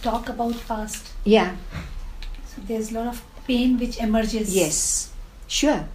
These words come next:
Speaker 2: Because they
Speaker 1: Sometimes
Speaker 2: haven't
Speaker 1: it's
Speaker 2: let
Speaker 1: pa-,
Speaker 2: go.
Speaker 1: sometimes it's the happy memories.
Speaker 2: Yeah.
Speaker 1: So you feel happy talking about it.
Speaker 2: Correct.
Speaker 1: Sometimes a lot of pain emerges when they talk about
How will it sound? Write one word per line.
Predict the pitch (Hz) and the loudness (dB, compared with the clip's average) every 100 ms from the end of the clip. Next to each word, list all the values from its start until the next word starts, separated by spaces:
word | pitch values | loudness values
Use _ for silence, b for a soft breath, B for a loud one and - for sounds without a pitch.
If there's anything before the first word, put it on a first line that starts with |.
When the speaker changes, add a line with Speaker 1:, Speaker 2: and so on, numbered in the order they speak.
| - - - - - | -12 -12 -10 -4 2
Speaker 2:
Because | 208 233 | 4 6
they | 254 | 8
Speaker 1:
Sometimes | 247 | 8
Speaker 2:
haven't | 254 269 | 6 4
Speaker 1:
it's | 254 | 2
Speaker 2:
let | 247 | 2
Speaker 1:
pa-, | 254 | 2
Speaker 2:
go. | 185 165 - | 0 0 -8
Speaker 1:
sometimes | - 240 262 254 240 | -6 -4 0 0 0
it's | 220 | -2
the | |
happy | 220 220 247 | -2 -4 -2
memories. | 226 220 214 220 226 233 - - | 0 0 0 0 -2 -4 -10 -8
Speaker 2:
Yeah. | - 170 202 | -2 -2 0
Speaker 1:
So | 220 | -2
you | 220 | -2
feel | 220 254 254 | -4 -2 -2
happy | 233 226 233 | -2 -2 -2
talking | 233 214 226 220 | -2 -2 -2 -4
about | 214 202 226 | -4 -6 -6
it. | 220 B B B | -8 B B B
Speaker 2:
Correct. | 175 | 0
Speaker 1:
Sometimes | 196 233 247 262 254 - - | 2 0 2 0 0 -4 -6
a | |
lot | 240 247 | -4 -4
of | - - | -6 -4
pain | 247 247 | 0 2
emerges | 233 220 208 220 214 | 4 2 2 0 -2
when | 214 214 | -2 -2
they | 214 | -2
talk | 208 208 | -4 -4
about | 202 214 214 | -4 -6 -6